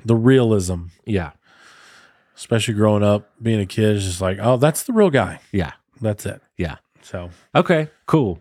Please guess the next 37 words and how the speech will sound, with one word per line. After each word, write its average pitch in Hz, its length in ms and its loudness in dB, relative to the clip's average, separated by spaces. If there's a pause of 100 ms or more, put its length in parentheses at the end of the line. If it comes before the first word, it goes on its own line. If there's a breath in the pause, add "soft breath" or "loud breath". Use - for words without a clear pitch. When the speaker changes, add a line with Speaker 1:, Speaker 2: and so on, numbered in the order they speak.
Speaker 2:
Well, 139 380 2 (760)
Cooley, 165 360 2
you're 123 160 0
gonna 127 180 4
go 151 120 2
first. - 600 -2 (180)
You'll 104 120 2
do 107 140 4
Speaker 1:
Okay. 95 140 0
Speaker 2:
four. 98 420 4
I'll 95 160 2
do 90 160 0
four. - 420 -8 (140)
Then 87 120 -2
we'll 87 100 -2
do 87 120 -4
three, 117 260 -2
Speaker 1:
Pull 135 60 -8
Speaker 2:
two. 92 280 -2
Speaker 1:
my 95 80 -2
list 92 460 -8
here. 90 160 -12 (400)
Speaker 2:
Our 98 200 4
very 107 340 2
small 113 580 2
honorables. 101 680 0 (760)
Um, 92 480 0 (180)
Speaker 1:
Mm-hmm. 107 440 -4
Speaker 2:
<laughs> - 80 -16
it - 340 -4
looks - 180 0
like 147 160 -2
I - 80 -8
only 127 180 2
have 113 140 2
two 143 260 2
honorables. 117 600 0